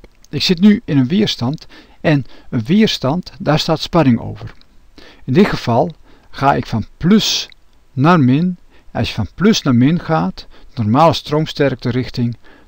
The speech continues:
dan moet de spanning bij worden opgeteld. Dus over deze weerstand staat twee komma vier volt, oftewel die twee komma vier volt, die tel ik erbij. Ik had nul, dus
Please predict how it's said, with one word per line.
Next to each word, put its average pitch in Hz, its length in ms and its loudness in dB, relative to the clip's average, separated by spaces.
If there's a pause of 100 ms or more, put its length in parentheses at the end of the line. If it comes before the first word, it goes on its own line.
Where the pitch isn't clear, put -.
dan 151 300 0 (220)
moet 147 140 -4
de 123 60 -4
spanning 127 380 0
bij 120 120 0
worden 117 220 -2
opgeteld. - 540 -10
Dus - 300 -6
over 110 200 -6
deze 143 300 2
weerstand 127 440 2
staat 160 300 0
twee 147 180 0
komma 107 180 -4
vier 156 280 -4
volt, 160 440 -4 (320)
oftewel 139 440 -2
die 113 100 -8
twee 139 200 -2
komma 113 180 -4
vier 151 420 -4
volt, 147 400 -4 (360)
die 175 160 -4
tel 156 240 2
ik 143 140 -4
erbij. 117 460 -2 (180)
Ik - 120 -6
had 185 180 2
nul, 147 380 0
dus 131 460 -4